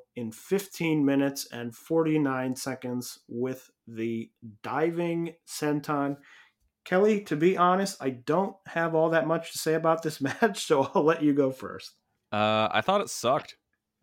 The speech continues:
Speaker 2: I <laughs> really didn't like this match. I thought it was plotting and just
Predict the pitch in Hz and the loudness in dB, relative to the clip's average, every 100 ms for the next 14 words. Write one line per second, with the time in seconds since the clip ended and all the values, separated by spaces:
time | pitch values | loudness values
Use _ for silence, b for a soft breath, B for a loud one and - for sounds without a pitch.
0 | _ _ _ _ 110 123 131 123 131 147 | _ _ _ _ 0 0 0 0 2 2
1 | 123 131 123 104 110 120 107 110 95 92 | 2 -2 0 -2 -2 -8 -8 -4 -4 -4
2 | - 98 104 110 110 98 95 90 - 107 | -4 -4 0 0 0 -2 -8 -10 -2 0
3 | 123 135 139 139 101 98 98 92 87 | 2 0 -4 -8 -8 -8 -8 -10 -14